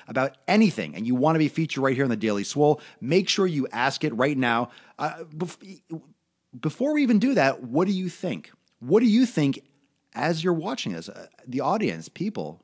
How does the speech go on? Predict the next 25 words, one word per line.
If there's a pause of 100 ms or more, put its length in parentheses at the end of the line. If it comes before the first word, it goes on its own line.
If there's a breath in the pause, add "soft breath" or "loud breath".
(100)
fam, (360 soft breath)
what
do
you
think?
Drop
in
the
comments
below.
Drop
in
the
comments
below.
What
do
you
think
about
starting? (340 loud breath)
What
did
you
do